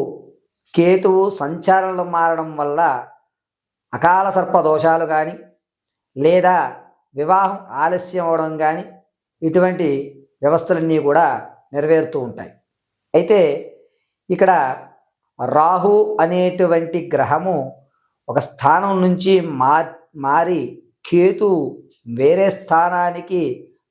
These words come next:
మారేటువంటి వ్యవస్థ మే పదహారు తర్వాత నుంచి కూడా జరుగుతూ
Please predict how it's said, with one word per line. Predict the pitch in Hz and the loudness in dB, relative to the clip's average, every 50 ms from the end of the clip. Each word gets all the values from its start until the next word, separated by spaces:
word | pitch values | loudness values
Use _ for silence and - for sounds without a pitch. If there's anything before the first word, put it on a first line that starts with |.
| 113 117 123 | -8 -2 0
మారేటువంటి | 131 143 160 170 175 175 170 175 170 160 - 147 127 | 2 2 2 2 2 0 0 -2 -4 -4 -4 -4 -6
వ్యవస్థ | 127 127 135 - - - 175 170 143 110 101 - _ _ _ _ _ - 127 | -4 -4 -4 -6 -4 -2 0 0 0 -2 -6 -12 _ _ _ _ _ -8 -2
మే | 147 165 175 - - | -2 -2 -2 -2 -2
పదహారు | 131 123 131 139 127 156 165 165 165 160 151 | -2 0 0 2 2 2 2 0 0 -4 -6
తర్వాత | 143 147 143 143 139 135 135 | -4 -4 -4 -4 -4 -6 -8
నుంచి | 135 131 117 123 131 123 - 131 | -12 -14 -14 -12 -12 -10 -4 0
కూడా | 143 175 208 - - - - _ _ _ _ _ _ _ 143 131 | 2 2 2 2 -2 -10 -20 _ _ _ _ _ _ _ -4 -2
జరుగుతూ | 147 156 170 165 160 160 151 | 0 0 2 0 0 0 0